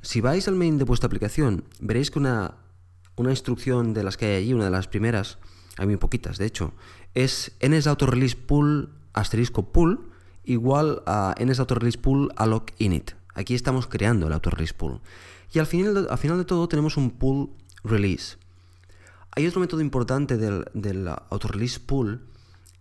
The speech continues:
y es, ah, el método drain, que es el que realmente se hace un drenaje de la, de, de los me-, de los objetos que hay en el, en el pool y que se hace dentro de, del framework. Por eso no aparece ahí, sino porque está hecho dentro del framework.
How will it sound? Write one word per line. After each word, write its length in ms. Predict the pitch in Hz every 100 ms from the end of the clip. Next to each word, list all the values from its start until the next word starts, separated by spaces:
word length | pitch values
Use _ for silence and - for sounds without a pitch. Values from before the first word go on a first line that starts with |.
| -
y 180 | 117 113
es, 320 | 120 - - -
ah, 560 | 101 98 87 82 65 - - - - - - -
el 100 | -
método 320 | 104 113 127 113
drain, 460 | 113 110 95 78 - - - - - -
que 340 | - 127 135 120
es 200 | 104 -
el 140 | 120 104
que 100 | 107
realmente 360 | 107 107 107
se 100 | 107
hace 100 | 104
un 100 | 117
drenaje 380 | 98 101 101 98
de 60 | 87
la, 180 | 85 -
de, 260 | 98 87
de 180 | 73 95
los 140 | 90 95
me-, 80 |
de 180 | - 95
los 440 | 92 95 - - - - - -
objetos 380 | - - 107 107
que 100 | -
hay 80 | 101
en 80 | 98
el, 140 | 92 -
en 100 | 98
el 220 | 90 92
pool 320 | 127 127 147 - - - - - - - - - - - - - - - - - - - -
y 80 | 127
que 160 | 117
se 160 | 98 104
hace 160 | 104 110
dentro 360 | 101 90 85
de, 140 | 87 78
del 160 | 80
framework. 400 | - 80 85 113
Por 120 | -
eso 120 | 92 104
no 80 |
aparece 300 | 92 92 -
ahí, 100 | 98
sino 160 | 104 110
porque 160 | 87 90
está 200 | - 95
hecho 200 | - 92
dentro 300 | 87 90 87
del 80 |
framework. 520 | 87 85 80 - -